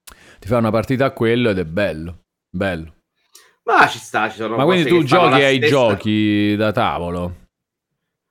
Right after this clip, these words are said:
Speaker 2: Sì, sì, adesso ho
Speaker 1: Sì.
Speaker 2: ripreso anche a fare una serata
Speaker 1: Ah, tu
Speaker 2: nel
Speaker 1: eri
Speaker 2: sito con
Speaker 1: pure
Speaker 2: amici.
Speaker 1: cliente di, come si chiama, di...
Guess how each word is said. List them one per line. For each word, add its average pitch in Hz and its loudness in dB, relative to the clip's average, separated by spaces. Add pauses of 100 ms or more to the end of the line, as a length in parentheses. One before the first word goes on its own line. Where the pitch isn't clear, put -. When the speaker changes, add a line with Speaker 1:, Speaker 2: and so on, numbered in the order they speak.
(240)
Speaker 2:
Sì, - -20
sì, - -14
adesso 107 -12
ho 107 -4
Speaker 1:
Sì. 107 -6
Speaker 2:
ripreso 104 -4
anche 127 -8
a - -8
fare 120 -4
una 120 -6
serata 123 -2
Speaker 1:
Ah, - -6
tu 156 0
Speaker 2:
nel 147 4
Speaker 1:
eri 135 2
Speaker 2:
sito 127 -2
con 143 0
Speaker 1:
pure 131 2
Speaker 2:
amici. 117 -2
Speaker 1:
cliente 123 -2
di, 113 0
come 110 -2
si 104 -4
chiama, 95 -2
di... 92 -4